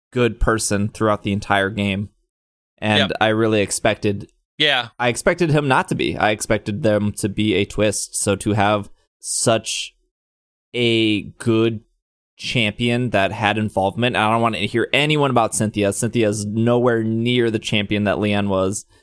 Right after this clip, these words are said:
Speaker 1: To, like, try to
Speaker 2: Mm.
Speaker 1: help try to not only help Galler, but to, like, help you
Speaker 2: Yeah.
Speaker 1: specifically and to, like, be a good older brother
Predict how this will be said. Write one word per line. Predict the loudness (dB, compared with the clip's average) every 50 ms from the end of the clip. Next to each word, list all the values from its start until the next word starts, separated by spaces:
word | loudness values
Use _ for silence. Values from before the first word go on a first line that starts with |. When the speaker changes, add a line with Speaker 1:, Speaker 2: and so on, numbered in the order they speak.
| _ _ -8
Speaker 1:
To, | -2 0 0 2
like, | 2 2 2 0 -4 -8
try | -4 -2 0 2 2 2 0
to | -2 -2 0 0 0
Speaker 2:
Mm. | 2
Speaker 1:
help | 2 2 2 2 0 0 -4 -8 -8 -8 -14 _ _ _ _ _ _ _ _ _ _ _ _ _ -4
try | -2 0 2 2
to | 0 0 0 0
not | 2 2 2 2
only | 2 0 0 2 0 0
help | 0 2 2 2 2 0 -6 -18 _ _ _ _ _ _ _ _ _ _ _ _ _ -18
Galler, | -6 0 2 2 4 4 2 2 2 2 2 2 0 0 -4 -2
but | -2 -2 0 2
to, | 0 2 2
like, | 2 0 -2 -4
help | -4 -2 0 0 0 -2 -6
you | -10 -10 -6 -4 -2 0 0 0 0
Speaker 2:
Yeah. | 0 0 0 0 0 0
Speaker 1:
specifically | 0 0 -2 -2 0 0 -4 0 2 2 2 2 2 0 -4 -4
and | -2 -2 0 0 0 -2 -2
to, | -4 -2
like, | 0 0 -2 -2 -6 -16 _ _
be | -2 0 0 0 2 0 0
a | 0 0 -2
good | 0 0 0 0 0 0 -2
older | -2 -2 -2 0 -2 -2
brother | 0 0 0 0 2 0 0 0 -2 -4